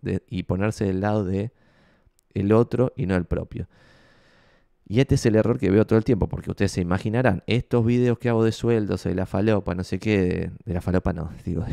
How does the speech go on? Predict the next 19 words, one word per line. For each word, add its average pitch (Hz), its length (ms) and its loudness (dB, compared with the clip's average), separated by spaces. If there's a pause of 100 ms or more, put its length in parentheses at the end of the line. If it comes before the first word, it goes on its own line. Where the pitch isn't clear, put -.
(160)
estos - 220 -4
videos 101 320 4
random 95 640 2
que 90 140 -4
hago 101 140 4
de 95 120 0
temas 101 220 -2
más 104 120 0
generales 92 540 -2
y - 20 -6
no 92 120 -2
tanto 104 240 -2
del 98 100 0
rubro 104 220 0
inmobiliario, 117 680 2 (380)
generan 107 580 0
cincuenta 87 920 -6
mil 107 240 0
views. 90 480 -2